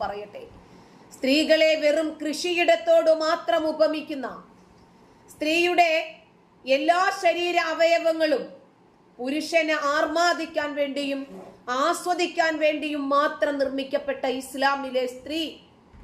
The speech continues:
അപ്പിക്കുപ്പായത്തിനകത്ത് പൊതിഞ്ഞിരിക്കണം. ഇവിടെയും അവൾ ഒരു ഭോഗവസ്തുവാണ്. ചത്തു കഴിഞ്ഞാലോ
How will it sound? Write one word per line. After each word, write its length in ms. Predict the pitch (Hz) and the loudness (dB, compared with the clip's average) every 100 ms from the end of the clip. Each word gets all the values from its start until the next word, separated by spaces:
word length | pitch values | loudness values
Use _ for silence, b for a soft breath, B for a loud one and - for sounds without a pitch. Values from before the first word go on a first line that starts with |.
| - - - _ - | -20 -20 -20 _ -6
അപ്പിക്കുപ്പായത്തിനകത്ത് 1200 | 226 - 285 285 - 294 294 294 294 285 277 285 294 294 | -4 -2 -4 -4 0 2 4 0 -2 -2 0 0 0 2
പൊതിഞ്ഞിരിക്കണം. 840 | 285 302 302 302 - 320 285 - - | 0 0 -4 -4 0 0 0 -6 -16
ഇവിടെയും 680 | 226 233 277 277 277 262 - | -18 -10 0 0 0 -6 -6
അവൾ 360 | 247 269 247 196 - - - - | -4 0 0 -2 -10 -20 -16 2
ഒരു 160 | 233 262 | 2 2
ഭോഗവസ്തുവാണ്. 1040 | - 247 262 262 247 - 233 208 190 165 - - _ _ - _ _ - - - | -2 -2 0 -2 -4 -6 -6 -6 -8 -12 -20 -20 _ _ -20 _ _ -20 -6 0
ചത്തു 280 | 269 - 349 | 0 0 2
കഴിഞ്ഞാലോ 720 | 330 339 330 330 320 320 | 2 2 2 4 4 4